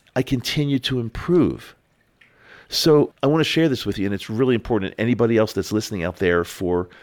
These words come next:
uh, when, when you think you might be done or when you think it's done its job and the neuroplasticity is complete and the healing is complete,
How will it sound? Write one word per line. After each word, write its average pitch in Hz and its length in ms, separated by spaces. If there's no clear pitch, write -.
uh, 85 140
when, 110 220
when 104 160
you 101 80
think - 440
you 107 80
might 104 240
be 92 180
done 120 500
or 98 60
when 87 140
you 87 80
think 95 280
it's - 200
done 95 240
its - 160
job 107 500
and 82 160
the 85 60
neuroplasticity 87 1000
is 76 160
complete 120 880
and 82 160
the 87 40
healing 110 460
is 98 140
complete, 117 680